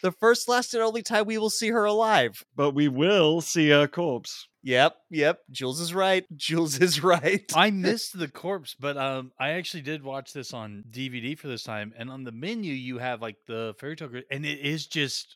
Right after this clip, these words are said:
Speaker 3: Daddy and Baby Bear. Also, the special features menu is gingerbread man on a baking sheet, and whenever you make a selection, one of his legs gets snapped off.
Speaker 2: Oh, we'll get to the Gestapo
Speaker 3: This, no, I'm
Speaker 2: scene
Speaker 3: just
Speaker 2: later.
Speaker 3: saying, even the D V D
Speaker 2: <laughs>
Speaker 3: menus are dark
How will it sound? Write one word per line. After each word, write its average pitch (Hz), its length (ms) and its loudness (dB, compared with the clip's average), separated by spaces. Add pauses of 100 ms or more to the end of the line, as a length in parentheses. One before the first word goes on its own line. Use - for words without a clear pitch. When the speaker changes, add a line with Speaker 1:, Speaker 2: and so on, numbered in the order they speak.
Speaker 3:
Daddy 120 360 -4
and 113 100 -6
Baby 110 300 -6
Bear. 120 400 -8 (140)
Also, 160 380 0
the 143 300 2
special 156 500 0
features 127 420 -8
menu 110 440 -4
is 113 360 -6
gingerbread 117 540 -6
man 120 240 -4
on 113 140 -4
a 107 60 -6
baking 104 400 -12
sheet, 127 360 -6
and 113 140 -10
whenever 110 260 -6
you 107 320 -8
make 117 300 -4
a 113 80 -4
selection, 113 640 -6
one 107 140 -8
of 104 60 -10
his 101 200 -10
legs 98 260 -12
gets 92 280 -16
snapped 85 380 -14
off. 87 220 -18 (260)
Speaker 2:
Oh, 135 120 0
we'll 147 100 2
get 139 200 4
to 117 80 -10
the 113 180 -2
Gestapo 123 480 -2
Speaker 3:
This, 147 340 -2
no, 233 140 2
I'm 180 140 2
Speaker 2:
scene - 60 -6
Speaker 3:
just 233 220 2
Speaker 2:
later. 185 120 6
Speaker 3:
saying, 135 160 2
even 165 420 0
the 143 100 0
D 139 200 -2
V 127 140 -4
D 123 180 -2
Speaker 2:
<laughs> - 0 -
Speaker 3:
menus 107 420 -4
are 110 100 -6
dark 104 460 -8